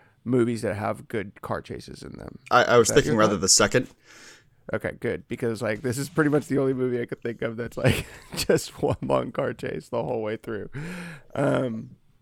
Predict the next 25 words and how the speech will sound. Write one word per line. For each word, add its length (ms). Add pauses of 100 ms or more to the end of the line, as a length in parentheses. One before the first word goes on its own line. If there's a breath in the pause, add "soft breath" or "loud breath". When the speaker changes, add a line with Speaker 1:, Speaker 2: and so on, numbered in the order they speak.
(800)
Speaker 1:
we 260
are 80
talking 400
about, 540
uh, 360
Mad 380
Max 420
Fury 480
Road, 500 (1080)
directed 600
and 180
written 240
by 200
George 400
Miller, 440
with 340
writing 340
credits 400
also 280
to 640 (200)
Brendan 340
McCarthy 840
and 560 (440)
Nick 460
Lathoris. 1040